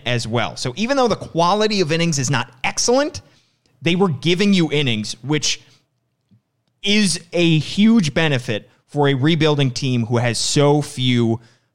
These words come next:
legitimate long-term answers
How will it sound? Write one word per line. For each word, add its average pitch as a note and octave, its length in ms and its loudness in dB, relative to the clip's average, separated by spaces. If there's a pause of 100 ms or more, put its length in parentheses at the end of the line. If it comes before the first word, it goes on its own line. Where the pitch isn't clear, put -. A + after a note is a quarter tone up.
(140)
legitimate C#3+ 580 0
long-term B2 920 2
answers A2+ 720 -2